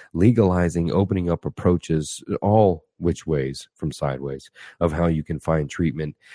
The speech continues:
And, well, what's the question? How do we pay for that, right? That's what most people say. "Well, so much money is spent incarcerating people. We can turn this around. We take it out of the insurance company's hands, for one, on the medical side. To sum that up, you make it fee for service, turn it around, you pay somebody for what you do."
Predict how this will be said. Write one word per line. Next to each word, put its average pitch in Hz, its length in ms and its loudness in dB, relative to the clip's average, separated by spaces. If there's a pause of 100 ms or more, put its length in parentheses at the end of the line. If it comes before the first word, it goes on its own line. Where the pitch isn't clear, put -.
(180)
And, 92 420 0 (560)
well, 87 120 2
what's 98 180 0
the 92 80 0
question? 98 360 0
How 78 160 2
do 98 60 4
we 101 100 2
pay 80 220 0
for 76 160 -6
that, 76 240 -2
right? 80 220 -2
That's 80 200 -4
what 80 80 -2
most 82 240 -4
people 82 240 -4
say. 82 220 0
"Well, 80 140 0
so - 160 0
much 92 220 0
money 90 220 2
is 82 100 -4
spent 87 220 -2
incarcerating 85 720 0
people. 78 440 -4 (320)
We 107 120 4
can 104 140 4
turn 107 300 2
this 92 200 0
around. 85 360 4
We 80 100 0
take 95 240 2
it - 80 -2
out 95 100 2
of 85 80 -4
the - 80 -4
insurance 95 420 -2
company's 90 460 0
hands, 82 300 0
for 80 140 -4
one, 78 280 0
on 71 100 -4
the 69 60 -6
medical 71 380 -2
side. 69 420 -4 (100)
To 80 100 -2
sum 92 260 0
that 80 160 4
up, 78 180 2
you 82 80 0
make 82 200 0
it 71 100 -6
fee 85 180 2
for 78 160 -2
service, 78 440 0
turn 85 220 0
it 76 60 -2
around, 73 360 -2
you 69 60 -8
pay 73 200 -4
somebody 73 320 -6
for 76 120 -12
what 78 240 -4
you 69 60 -20
do." 69 280 -4